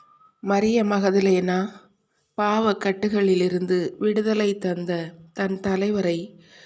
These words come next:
சிலுவை அடியிலும் கல்லறை நிழலிலும் விட்டு விலகாமல்,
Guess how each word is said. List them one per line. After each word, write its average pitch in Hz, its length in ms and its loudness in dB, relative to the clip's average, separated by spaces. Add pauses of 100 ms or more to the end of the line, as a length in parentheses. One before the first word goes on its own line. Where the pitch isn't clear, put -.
(120)
சிலுவை 214 560 2
அடியிலும் 170 480 -2 (400)
கல்லறை 202 560 2
நிழலிலும் 185 640 -2 (120)
விட்டு 190 340 0
விலகாமல், 180 680 -4